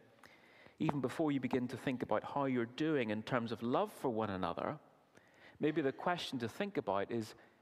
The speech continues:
how's my diet? How's my appetite for God's word?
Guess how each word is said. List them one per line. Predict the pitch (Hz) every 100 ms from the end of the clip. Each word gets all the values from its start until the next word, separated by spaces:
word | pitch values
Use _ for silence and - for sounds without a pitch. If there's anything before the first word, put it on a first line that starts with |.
| -
how's | 147 156 135
my | 127 120
diet? | 120 - 165 135 92 - - - - _ _ _ _ _ _ _ _ -
How's | 139 139
my | 139 123 -
appetite | 131 127 127 - 139 107 - - - - - -
for | - 110
God's | 110 101 101 -
word? | 117 110 107 95 -